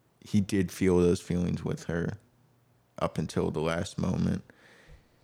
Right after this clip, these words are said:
And she was like, "I don't know if I necessarily accept your apology,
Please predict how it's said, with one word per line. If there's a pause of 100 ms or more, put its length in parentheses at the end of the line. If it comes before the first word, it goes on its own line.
(240)
And
she
was
like, (380)
"I
don't
know
if
I
necessarily
accept
your
apology,